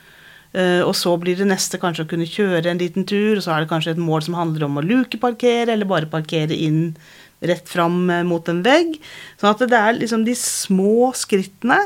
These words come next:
som leder deg fram til det store målet. Eksempel også, altså skal du lære å lese, så må du lære deg bokstavene først. Eh, og så kan du liksom sette dem sammen til ord etter hvert.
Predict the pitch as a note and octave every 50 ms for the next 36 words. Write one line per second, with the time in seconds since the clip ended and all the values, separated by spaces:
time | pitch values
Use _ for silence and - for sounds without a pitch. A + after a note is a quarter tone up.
0 | G4+ - - - - _ - - A3 A3 A3+ A#3 A#3 F#3+ D3 C#3 C#3+ D#3 F3+ F#3
1 | - F3 D#3+ D#3 E3 D#3+ - - F#3+ F#3+ E3+ E3 F3 F3+ - - F#3+ E3+ D3 D3+
2 | E3 D#3+ C3 B2+ C#3+ D#3+ D#3 D#3 - - - - - - - - _ _ _ _
3 | _ - - _ - - _ - - - - - G#3+ A3 - A3 F#3+ F#3+ G3 A#3+
4 | G3+ F3+ - A#3 G#3 - G#3+ G#3+ - G3+ G#3+ A3 A3 G3+ F3 E3+ G3 G#3+ A3+ A#3
5 | A3+ G3 D#3+ D#3+ - - D#4 G4 F4+ - - _ - - - - - - _ _
6 | - - - A#3+ A#3+ A#3 A#3 A3 G#3 G3+ G3+ A3 A#3 A#3 G#3+ F3+ D3+ D#3 E3+ F3
7 | G3+ - - - F#3 E3+ D#3+ D#3+ F#3 A3 G#3+ A#3 A#3 A3+ - - - - - -
8 | - _ - - - - - - _ _ - - G3+ G3 G3 G3 G3 G3 G3 F#3+
9 | F#3+ F#3+ F#3 F#3+ - - G3+ - - - G3 F3 E3+ F3 F3 - F#3+ F3+ F#3 G3+
10 | F#3+ F#3 - F#3+ F#3 - G3+ F#3 - D3+ C#3+ D#3+ E3+ D#3+ - D#3+ D3+ D3+ D#3 D#3
11 | F3+ - - E3 E3+ F3 F3 F3 F3 E3 - F3+ D#3+ - - - - - -